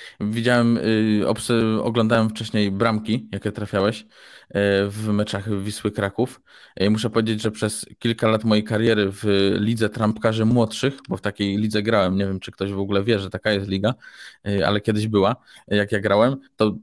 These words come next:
przez tyle lat nie trafiłem takiej bram-, takich bramek, jak ty trafiałeś. Może dlatego, że grałem tylko na jakiejś tam pomocy i obronie, ale,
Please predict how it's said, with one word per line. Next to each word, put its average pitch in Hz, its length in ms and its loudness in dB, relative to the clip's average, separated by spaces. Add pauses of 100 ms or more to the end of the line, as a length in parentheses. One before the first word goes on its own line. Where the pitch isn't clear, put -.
przez - 220 -6
tyle 131 240 0
lat 131 220 2
nie 117 160 4
trafiłem 117 380 0
takiej 113 260 0
bram-, 113 360 2
takich 113 280 -4
bramek, 113 340 2
jak 107 220 -2
ty 113 120 0
trafiałeś. 95 500 -4
Może 107 200 -2
dlatego, 123 340 0
że 120 100 2
grałem 117 260 2
tylko 117 200 0
na 113 80 2
jakiejś 110 200 -6
tam 110 180 0
pomocy 117 400 2
i 113 60 4
obronie, 135 380 2
ale, 107 240 4